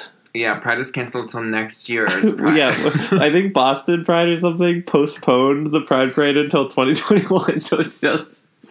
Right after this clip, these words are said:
Speaker 2: canceled, which I think is funny.
Speaker 1: Yeah, that's
Speaker 2: Um,
Speaker 1: redonk.
Speaker 2: Anyway, shall we move into Iconic, Not Iconic?
Speaker 1: Let's do it.
Speaker 2: Okay. I can't remember the disgusting one that you came up with.
Speaker 1: I got it.
Speaker 2: Okay.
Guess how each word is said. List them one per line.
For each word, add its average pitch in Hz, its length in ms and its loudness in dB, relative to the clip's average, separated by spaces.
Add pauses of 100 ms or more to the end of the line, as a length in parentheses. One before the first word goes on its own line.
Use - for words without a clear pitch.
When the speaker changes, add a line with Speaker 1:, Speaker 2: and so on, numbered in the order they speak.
(120)
Speaker 2:
canceled, - 460 -8 (340)
which 131 160 0
I 123 100 0
think 117 160 -2
is 110 100 -8
funny. - 280 -8 (180)
Speaker 1:
Yeah, 98 200 -4
that's 107 240 0
Speaker 2:
Um, 123 240 0
Speaker 1:
redonk. 92 420 -6 (920)
Speaker 2:
Anyway, 139 760 4 (840)
shall - 260 -2
we 135 100 2
move 156 280 2
into 156 160 0
Iconic, 127 420 -4
Not 123 160 -8
Iconic? - 440 -4
Speaker 1:
Let's 120 180 -4
do 175 180 0
it. 131 220 -2 (1120)
Speaker 2:
Okay. - 480 -20 (540)
I 135 100 -2
can't 156 300 2
remember 170 280 2
the 190 160 2
disgusting 135 580 0
one 123 200 2
that 117 160 -2
you 107 280 0
came 127 200 -2
up 110 180 -4
with. - 220 -6
Speaker 1:
I 113 100 2
got 87 240 0
it. 58 240 -2
Speaker 2:
Okay. 80 320 -2